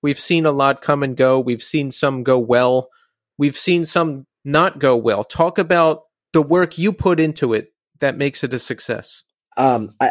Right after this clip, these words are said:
Speaker 2: I hope it's gonna be a success because it's, it, it's happening in July. But, um, yeah, it's, it's, it's, it's a nightmare right now dealing with everything, with all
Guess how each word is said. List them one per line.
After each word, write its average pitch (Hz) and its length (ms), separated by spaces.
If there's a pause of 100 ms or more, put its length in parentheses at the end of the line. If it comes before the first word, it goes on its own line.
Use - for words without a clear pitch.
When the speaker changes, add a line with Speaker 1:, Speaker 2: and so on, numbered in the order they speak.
Speaker 2:
I 170 40
hope 190 240
it's - 120
gonna 123 160
be 113 120
a 104 40
success 107 380
because 117 300
it's, - 240
it, 139 160
it's 135 140
happening 123 340
in 110 80
July. 117 540 (400)
But, 123 440 (180)
um, 117 300
yeah, 147 240
it's, 127 260
it's, - 440 (200)
it's, - 260
it's - 180
a 139 40
nightmare 123 640
right 104 220
now 104 220
dealing 120 300
with 107 160
everything, 104 500
with 104 180
all 104 380